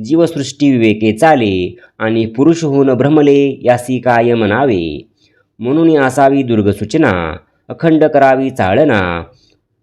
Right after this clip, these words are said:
पुढील होणार अनुमाना, आणून सोडावे. सुखी असतो खबरदार, दुःखी होतो बेखबर. ऐसा हा लौकिक विचार दिसतची आहे. म्हणून सर्व सावधान,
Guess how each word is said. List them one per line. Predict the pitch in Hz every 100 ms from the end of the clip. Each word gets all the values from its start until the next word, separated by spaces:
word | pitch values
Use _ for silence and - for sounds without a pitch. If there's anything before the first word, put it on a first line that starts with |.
| _
पुढील | 151 160
होणार | 151 127 139 135 135
अनुमाना, | 127 110 95 104 160 151 139 135 131
आणून | 117 120 120 123 123
सोडावे. | 110 90 98 143 110 85 80 82 _ _ _ _
सुखी | - 127 143
असतो | 156 131 - 143 135
खबरदार, | 117 98 95 143 151 107 90 85 - - _
दुःखी | 113 131 151
होतो | 147 139 139 143
बेखबर. | 117 104 - 156 117 98 90 85 _ _ _
ऐसा | 117 123 165
हा | 156 143
लौकिक | 127 117 113
विचार | 104 98 98 156 143 139 139
दिसतची | 127 113 117 113 98 95
आहे. | - 156 110 85 80 - _ _ _ _ -
म्हणून | 131 165 165
सर्व | 156 143 135 135
सावधान, | 147 110 98 98 143 131 101 92